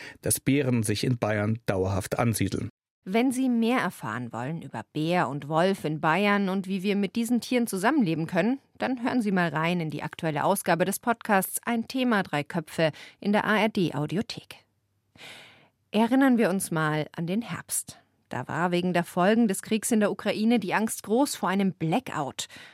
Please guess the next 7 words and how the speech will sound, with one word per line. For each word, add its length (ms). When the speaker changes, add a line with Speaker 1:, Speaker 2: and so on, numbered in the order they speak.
Speaker 2:
also 260
einem 320
flächendeckenden 920
Stromausfall 800
über 160
längere 400
Zeit. 360